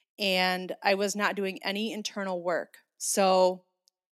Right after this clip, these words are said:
essentially what I was trying to do, I was trying to hate myself into loving myself. So I would go to the gym and I would work out hard, and then I'd get on the scale and it wouldn't show much progress. And, "You're just so gross. Why can't you lose weight?" You know, like, that would be my internal dialogue.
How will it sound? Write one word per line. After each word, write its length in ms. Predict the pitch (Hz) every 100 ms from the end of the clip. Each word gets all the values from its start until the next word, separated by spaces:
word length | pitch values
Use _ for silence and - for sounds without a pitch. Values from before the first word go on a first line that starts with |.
| _
essentially 520 | 214 - 285 285 208 196
what 140 | 180
I 80 | 180
was 140 | 180
trying 260 | - 190 180
to 80 | 175
do, 300 | 214 220 180
I 120 | 170
was 180 | 175 -
trying 260 | 190 180
to 80 | 180
hate 360 | 175 202 190 196
myself 480 | 180 - 170 160 175
into 160 | 170
loving 340 | 165 175 175 165
myself. 460 | 165 - 147 180 -
So 480 | - 180 170 170 - _ _ _ _ _
I 120 | 185
would 160 | 185 185
go 160 | 202
to 60 | 196
the 120 | 190
gym 560 | 180 202 190 180 175 190 208
and 460 | 180 175 180 175
I 120 | 185
would 240 | 180 175 175
work 220 | 190 190
out 160 | 185 -
hard, 560 | 190 185 180 175 170
and 220 | 190 175 175
then 140 | 170
I'd 160 | 170 165
get 120 | 190
on 120 | 180
the 80 | 180
scale 480 | - 196 180 170 170
and 80 |
it 100 | 170
wouldn't 240 | 180 - 175
show 220 | - 185
much 260 | 180 - -
progress. 600 | 180 175 165 160 - -
And, 340 | 170 165 165 - _ _ _ _ _ _ _
"You're 180 | 202 220
just 340 | 226 220 - -
so 160 | 226
gross. 540 | 185 175 185 160 - -
Why 120 | 196
can't 220 | 196 220
you 140 | 202 190
lose 220 | 202 185
weight?" 300 | 180 165 139
You 100 | 185
know, 140 | 175 175
like, 240 | 170 -
that 180 | 175 165
would 160 | 175
be 320 | 185 180 170 156
my 220 | 175 165
internal 440 | 180 170 185 170
dialogue. 540 | 165 170 175 165 151